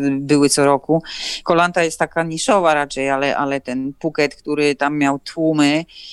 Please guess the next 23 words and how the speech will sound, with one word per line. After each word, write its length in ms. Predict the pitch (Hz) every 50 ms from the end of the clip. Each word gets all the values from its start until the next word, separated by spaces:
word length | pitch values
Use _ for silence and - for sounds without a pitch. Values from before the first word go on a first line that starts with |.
| - - -
imprezowiczów 840 | - 156 151 - 160 160 151 147 160 147 147 156 143 - 165 151 -
i 80 | 151 147
innych, 320 | 151 151 151 160 165 156
no 100 | 160 156
to 120 | 147 156
teraz 360 | 143 - 156 147 151 151 156 156
w 140 | 151 151
ogóle, 520 | 156 156 156 147 143 151 151 147 147 151 147 165 165 160 - _ _ _ _ _ _ - - _ _ -
y, 580 | 143 143 139 143 143 147 151 147 147 143 147 147 _ _ _ _ _ _ -
zero 440 | 175 156 156 160 180 170 160 156 156
turystyki. 840 | - 156 147 151 143 135 - - 143 131 - - - 139 151 156 - - - - - - - - - - -
Na 120 | 165 160
Kolancie 500 | 147 - 165 160 165 180 180 - 170 160
zero 260 | 156 156 151 151 147
turystyki, 840 | 143 - 156 147 147 139 - - - 147 143 - - 170 180 180 185 185
no 160 | 175 165 160
więc 260 | 160 160 151 - -
ci 80 | - 165
ludzie, 300 | 156 160 151 160 160 156
którzy 360 | - - - - 160 156 151
pracowali 520 | 151 - 160 - 165 151 151 156 156 156
w 60 | 156
turystyce, 840 | - - 160 156 156 151 - - - 151 147 - - 156 151 156 160